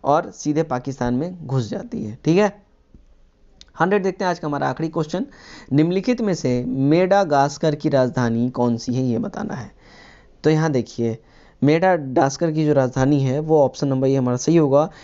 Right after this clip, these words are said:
एंटानानोरिवो जो है ना, ये मेडागास्कर की राजधानी है। मॉरिशस की जो राजधानी है, देखिए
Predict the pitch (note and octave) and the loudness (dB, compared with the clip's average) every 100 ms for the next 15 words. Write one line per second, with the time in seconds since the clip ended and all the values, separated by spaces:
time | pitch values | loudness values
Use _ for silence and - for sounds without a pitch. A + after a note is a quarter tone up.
0 | - - D#3+ E3 D#3 F#3 F#3 - _ - | -20 -2 0 0 2 2 0 -4 _ -6
1 | C#3+ D3+ D3+ C#3+ C#3+ D3+ D3 D#3 C3 - | 0 2 4 4 4 2 2 2 2 -2
2 | - B2+ C#3 D3+ F3 F#3 C3+ B2+ B2+ D3 | -10 -4 -2 0 0 -2 0 0 2 4
3 | C3+ A#2 - C3+ B2 A#2+ A2+ B2 F3 A#3+ | 4 0 0 0 0 0 0 2 2 2
4 | G3+ G#3+ - - B3 - C#3 E3 G3+ A3 | 2 0 -6 -20 -14 -2 2 2 2 0
5 | B3 A#3 G#3 E3+ D#3 C3+ A#2+ C3+ D#3+ F3+ | -2 -2 -4 0 2 2 0 -2 0 0
6 | C3 A#2 A#2 A#2+ - A2 | 0 -2 -4 -2 0 0